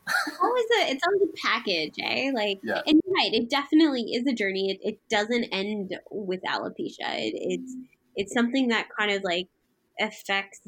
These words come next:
Speaker 2: different aspects of your life in different ways. And, and it's nice <laughs> to know that we're all kind of a little autoimmune kind of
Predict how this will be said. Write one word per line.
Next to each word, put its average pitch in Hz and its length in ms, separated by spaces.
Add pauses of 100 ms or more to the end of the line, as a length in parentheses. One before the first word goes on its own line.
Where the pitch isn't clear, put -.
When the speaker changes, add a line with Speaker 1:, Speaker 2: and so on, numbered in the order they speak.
(120)
Speaker 2:
different 190 520
aspects 190 560
of 180 100
your 185 160
life 185 340
in 180 160
different 175 380
ways. 185 560
And, 175 320 (100)
and 180 280 (400)
it's 294 240
nice 285 320
<laughs> - 80
to 330 100
know 302 280
that 247 180
we're 214 100
all 294 240
kind 302 200
of 269 80
a 277 60
little 254 540 (760)
autoimmune 254 720
kind 240 140
of 233 80